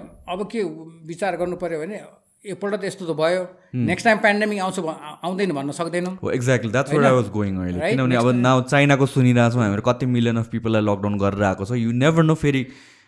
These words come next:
Speaker 2: आउला कि, and then पोलिसी के गर्ने त अब भन्ने कुरा आयो कि।
Speaker 1: Hmm।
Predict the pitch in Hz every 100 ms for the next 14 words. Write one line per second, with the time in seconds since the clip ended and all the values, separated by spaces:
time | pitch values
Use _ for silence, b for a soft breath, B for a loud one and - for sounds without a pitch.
0 | B B 113 135 139 131 202 220 - 190
1 | 202 208 180 - 165 185 202 202 - 190
2 | 156 131 123 123 123 - 135 113 107 117
3 | 110 98 98 101 123 143